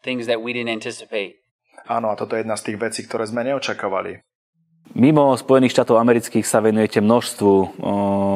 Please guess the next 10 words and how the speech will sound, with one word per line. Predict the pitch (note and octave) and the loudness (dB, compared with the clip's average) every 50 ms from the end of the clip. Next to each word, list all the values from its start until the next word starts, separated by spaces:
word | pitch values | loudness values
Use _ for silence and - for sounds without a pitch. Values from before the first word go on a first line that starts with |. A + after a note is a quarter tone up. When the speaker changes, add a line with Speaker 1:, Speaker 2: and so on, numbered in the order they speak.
| G2 G2 G2 | -2 -2 0
Speaker 3:
misijným | G2 G#2+ A2+ - - A2+ G#2+ G2+ | 2 2 2 4 4 2 2 2
službám. | - - B2 A#2 G#2+ A2 A2 A2 A#2 B2 C3 C#3+ C#3+ - - - - - - - - - - _ | 2 2 2 2 4 4 2 4 4 2 0 0 -4 -10 -18 -20 -20 -20 -20 -20 -20 -20 -10 _
Povedz | - C#3+ D#3 E3 C#3+ | 2 2 4 4 4
nám, | B2+ C3 A#2+ | 2 2 0
prosím, | G#2 A#2+ A2+ - - G#2+ G#2+ A2 | 0 -2 -2 0 0 0 2 2
niečo | A2 - - A2+ G#2+ G#2 | 2 2 4 4 4 4
o | - G#2 A2 | 4 4 2
nich, | G#2+ G#2+ G#2 G2 | 2 2 0 0
alebo | - G2+ G#2 G#2 G2+ G#2 G#2 | 2 2 4 4 4 2 2
vyzdvihni | G2 G2 A2 A2 G#2 G#2 G2+ F#2+ G2 F#2+ | 2 2 2 2 2 0 0 0 0 0